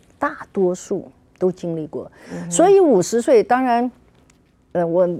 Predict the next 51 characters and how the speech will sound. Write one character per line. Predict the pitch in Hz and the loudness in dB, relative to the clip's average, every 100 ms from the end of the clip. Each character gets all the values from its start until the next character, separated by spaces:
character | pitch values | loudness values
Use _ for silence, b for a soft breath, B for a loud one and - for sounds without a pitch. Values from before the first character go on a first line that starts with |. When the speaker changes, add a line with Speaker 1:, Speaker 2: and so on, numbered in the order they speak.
| - | -10
Speaker 1:
朋 | - 190 | -4 0
友 | 220 | 2
青 | 190 - 214 | 0 -2 -2
霞 | 190 | -2
就 | 202 | -2
讲， | 190 156 151 | -2 -4 -4
那 | 180 | -2
六 | 214 220 | 2 2
十 | - 202 | 0 -4
一 | 196 | -4
甲 | 185 156 | -6 -6
子 | 190 175 | -4 -4
的 | |
时 | 147 | 0
候， | 185 | -2
他 | 180 220 | -2 -4
说 | - 202 | -2 0
那 | 208 | 0
是 | 185 196 | -2 -2
人 | 165 | -2
生 | 165 190 185 | -2 -6 -4
最 | - 214 | 0 0
好 | 170 - | 0 -6
的 | - | -6
开 | 156 165 | -4 -4
始。 | 160 - - _ | -4 -10 -14 _
我， | 202 - - - | 0 0 -4 -6
你 | 190 190 | -2 -2
看 | 262 233 | -4 -6
看， | 208 170 | -6 -6
我 | 160 196 | 0 0
们 | 233 233 | 0 0
都 | 302 294 | 0 0
是 | 277 | -2
这 | 226 220 | -2 -2
种 | 170 | -2
感 | 170 120 101 | -4 -6 -8
觉。 | - 113 - B B B B | -12 -14 -14 B B B B
当 | 311 311 | 0 2
我 | 247 | 4
们 | 185 | 4
年 | 202 175 | 2 2
纪 | 196 233 | 0 -4
大 | - 208 | -6 -4
的 | 175 | -4
时 | 165 196 | -6 -6
候， | 185 | -2
我 | 170 170 | 0 0
们 | 185 | 0
觉 | 202 180 | -4 0
得 | 190 190 | 0 0